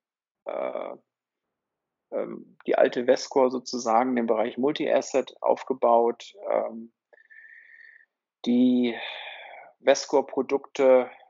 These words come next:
werden weltweit vertrieben. Ähm, dort gibt es jetzt viel Quant-Kompetenz und ich glaube, es sind inzwischen so zwölf, dreizehn Milliarden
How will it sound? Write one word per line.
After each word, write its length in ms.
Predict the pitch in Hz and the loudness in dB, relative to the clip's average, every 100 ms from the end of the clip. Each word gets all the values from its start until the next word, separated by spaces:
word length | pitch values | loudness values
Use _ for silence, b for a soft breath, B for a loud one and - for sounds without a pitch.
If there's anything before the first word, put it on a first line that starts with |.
| B _ - | B _ -2
werden 260 | 120 123 | -2 0
weltweit 400 | 123 160 196 180 | -2 -2 0 0
vertrieben. 1120 | - 127 - 165 165 156 151 151 151 143 147 - | -2 -14 -12 -10 -8 -8 -12 -10 -12 -14 -16 -6
Ähm, 600 | - 62 62 60 60 - _ _ _ _ _ - | -2 0 -2 -6 -12 -16 _ _ _ _ _ 4
dort 240 | 117 - | 4 4
gibt 160 | 127 - | -8 -8
es 80 | |
jetzt 180 | - - | -14 -12
viel 220 | - 135 131 | -4 -4 -2
Quant-Kompetenz 1160 | - 127 151 147 139 127 - 127 131 127 - b b b b b b b | 0 0 0 -6 -4 -4 -2 -4 -4 -8 -18 b b b b b b b
und 540 | - 123 120 117 - - | -2 0 0 -4 -12 -18
ich 140 | - - | -6 2
glaube, 220 | 127 131 | 4 4
es 180 | 110 - | -4 -4
sind 240 | 135 139 | -4 -4
inzwischen 500 | - 131 127 120 - _ _ _ | -4 -4 -2 -4 -6 _ _ _
so 180 | - 120 | -8 -8
zwölf, 520 | - - 127 127 - - | -6 2 2 2 -14 -2
dreizehn 440 | 110 117 - 113 | -2 0 -4 -4
Milliarden 580 | 110 104 107 117 113 | -2 2 4 4 -2